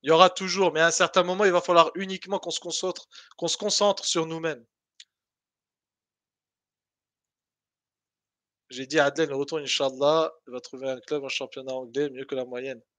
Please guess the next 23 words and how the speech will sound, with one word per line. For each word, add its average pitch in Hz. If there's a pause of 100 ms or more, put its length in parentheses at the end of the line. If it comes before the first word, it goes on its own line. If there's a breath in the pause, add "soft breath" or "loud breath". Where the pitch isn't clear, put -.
(800)
Ah 240
non, 233
mais 160
Championship, 160
c'est 127
largement 147
au-dessus 170
du 123
Moyen-Orient, 135
les 135
amis, 113
hein. - (320 soft breath)
Allez 135
voir 208
l'intensité 180
en 202
Championship, 208
c'est -
pas 190
de 185
la 156
rigolade, 160
hein. 160